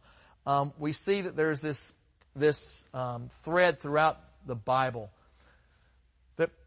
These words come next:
that communicates that God honors our mothers, that there is a definite plan for mothers. Um, it's obvious we aren't here without mom,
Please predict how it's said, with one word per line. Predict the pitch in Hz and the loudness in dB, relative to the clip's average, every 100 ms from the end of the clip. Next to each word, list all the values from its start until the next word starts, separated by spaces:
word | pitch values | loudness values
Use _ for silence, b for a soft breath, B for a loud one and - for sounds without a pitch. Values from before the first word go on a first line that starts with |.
| _ _ _ _ | _ _ _ _
that | 147 - | -4 -2
communicates | 160 180 233 220 151 135 - | -2 0 0 0 0 -2 -4
that | - 127 | -6 -4
God | 147 160 160 151 B B B B - | 2 4 2 -2 B B B B -8
honors | 139 156 143 131 | -2 0 0 -2
our | |
mothers, | 127 135 120 113 | 0 -2 -2 -10
that | 127 | -4
there | 139 | -2
is | 139 | -2
a | 127 | -4
definite | 117 147 - 147 - | -2 -2 -2 -8 -10
plan | 151 147 | -8 -6
for | 131 127 | -6 -6
mothers. | 127 123 123 120 - - | -4 -4 -6 -10 -14 -12
Um, | 117 123 - | -10 -10 -14
it's | - - | -16 -2
obvious | 170 190 170 151 160 - | 6 6 6 2 -4 -6
we | 143 160 | -4 2
aren't | 160 147 | 2 2
here | 165 151 | 0 0
without | 139 135 151 131 | 0 2 2 2
mom, | 117 110 120 139 | -4 -6 -8 -12